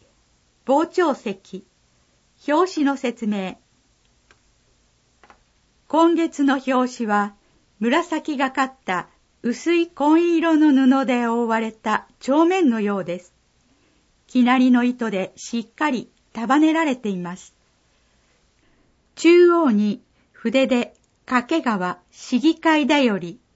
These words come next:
と達筆な草書で書かれています。シリーズ、議会の扉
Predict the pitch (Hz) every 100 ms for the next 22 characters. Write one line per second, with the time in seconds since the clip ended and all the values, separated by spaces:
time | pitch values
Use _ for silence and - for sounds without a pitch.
0 | _ _ 196 196 - _ _ _ 247 247
1 | - 302 302 269 262 - 285 320 320 294
2 | 285 269 254 285 240 247 190 175 160 160
3 | - _ _ _ _ _ _ _ _ _
4 | _ _ _ _ _ _ _ _ - 330
5 | 320 240 - 185 - _ _ _ 180 208
6 | 330 339 285 214 180 202 196 214 196 -